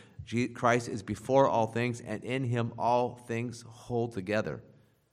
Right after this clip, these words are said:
That's an amazing phrase. "All things hold together." Jesus upholds and sustains all creation. He is the one that keeps everything and everyone going day after day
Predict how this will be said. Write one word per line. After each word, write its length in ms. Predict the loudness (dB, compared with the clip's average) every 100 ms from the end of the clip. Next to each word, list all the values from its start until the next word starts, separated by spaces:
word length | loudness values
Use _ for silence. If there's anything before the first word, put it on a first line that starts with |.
| _
That's 200 | -2 0
an 80 |
amazing 460 | 2 2 0 -2 -6
phrase. 480 | -4 -4 -4 -6 -12 -2
"All 380 | 2 2 0 -10 -6
things 420 | -2 -2 -2 -6 -14 -20 -20 _
hold 680 | _ -2 2 2 0 -8 -12
together." 580 | -12 -2 2 2 0 -4 -10 -20 _ _ _ _ _ _
Jesus 360 | -4 -2 -2 -6
upholds 540 | 4 4 6 2 0
and 140 | -8 -10
sustains 800 | -10 -12 -6 -2 0 0 -4 -10 -2
all 420 | 2 2 0 -8 -20 _
creation. 640 | -18 -4 0 2 0 -8 -12
He 220 | -10 -8
is 100 | -6
the 100 | -6
one 200 | -4 -4
that 120 | -6
keeps 360 | -10 -12 -12 -16 -4
everything 640 | -2 -2 -4 -4 -6 -4
and 180 | -6 -10 -10
everyone 720 | -4 -2 0 0 0 0 -2 -2
going 520 | 0 2 0 -4 -8 -16 -20 -18 -2
day 340 | 2 2 0
after 360 | -4 -6 -8 -8
day 440 | -4 -4 -4 -8